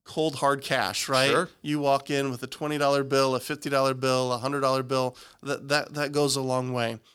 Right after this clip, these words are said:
Speaker 1: But, but that is just the tip of what could be given. So I want to talk about other ways of giving.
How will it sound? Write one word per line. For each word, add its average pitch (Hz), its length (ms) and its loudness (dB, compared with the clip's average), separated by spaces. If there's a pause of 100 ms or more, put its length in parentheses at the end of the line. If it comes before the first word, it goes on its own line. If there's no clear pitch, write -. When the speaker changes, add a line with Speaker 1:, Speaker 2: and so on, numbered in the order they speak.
(300)
Speaker 1:
But, 147 300 -2
but 147 100 -12
that 185 160 2
is 139 160 0
just 165 220 0
the 143 100 -6
tip - 540 0 (500)
of 131 240 -6
what 135 580 0 (600)
could 147 180 -6
be 131 120 -2
given. 117 360 -2
So 151 120 -2
I 175 60 0
want 208 180 0
to - 120 -4
talk 165 220 0
about 135 520 -2 (520)
other 160 220 2
ways 135 320 2
of 123 100 -6
giving. 120 460 -6